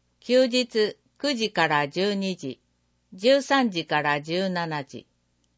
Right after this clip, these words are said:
十七時から二十時は休診。夜間、毎日、二十時から翌朝七時。それぞれ三十分前に受付は終了します。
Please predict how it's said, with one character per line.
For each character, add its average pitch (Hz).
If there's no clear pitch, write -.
十 262
七 269
時 180
か 160
ら 156
二 165
十 190
時 147
は 131
休 151
診。 -
夜 233
間、 143
毎 196
日、 135
二 214
十 247
時 165
か 151
ら 147
翌 170
朝 190
七 165
時。 -
そ 220
れ 254
ぞ 220
れ 170
三 233
十 277
分 262
前 247
に 160
受 160
付 160
は 151
終 156
了 139
し -
ま 120
す。 -